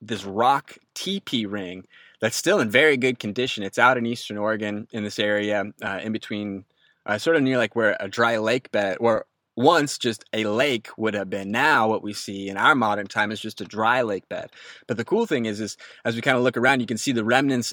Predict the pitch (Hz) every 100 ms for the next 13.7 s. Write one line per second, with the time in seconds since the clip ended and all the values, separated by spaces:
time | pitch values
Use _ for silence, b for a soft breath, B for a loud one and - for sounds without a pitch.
0 | - 110 110 107 123 131 123 117 - 120
1 | 139 117 98 98 101 90 - _ _ _
2 | _ 117 131 123 175 226 196 - - 165
3 | 156 - 151 214 139 - 104 101 107 147
4 | 135 98 101 131 110 - 104 117 113 120
5 | 113 127 120 107 123 156 107 98 104 -
6 | 98 - 131 104 113 - - - 139 143
7 | - 185 185 185 175 151 - 147 151 147
8 | 120 123 131 123 113 110 - - b b
9 | b _ 95 98 92 - 117 117 123 117
10 | 113 107 107 104 104 101 104 104 98 104
11 | - 98 98 104 104 98 - - 107 110
12 | - 101 98 95 92 92 104 104 98 95
13 | - 101 101 101 101 104 95